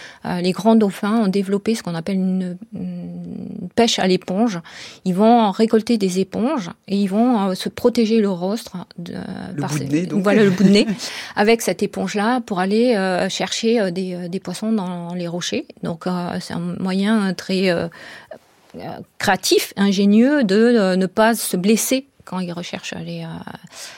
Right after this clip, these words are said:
Speaker 1: les poissons. Et ça, ça, ça montre déjà, alors,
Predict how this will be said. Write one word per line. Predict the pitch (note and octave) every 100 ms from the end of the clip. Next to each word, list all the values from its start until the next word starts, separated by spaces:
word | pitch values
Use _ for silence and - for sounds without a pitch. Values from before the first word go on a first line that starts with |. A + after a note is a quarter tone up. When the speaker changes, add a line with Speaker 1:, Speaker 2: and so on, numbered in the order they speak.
| -
Speaker 1:
les | G3 E3
poissons. | F#3 F3 A#3+ - - - - - - -
Et | G#3+
ça, | - C#4+ E4
ça, | - A#3 -
ça | - A3+
montre | A#3 C4 -
déjà, | F3 G#3 A#3 G#3 A#3
alors, | - F#3 E3+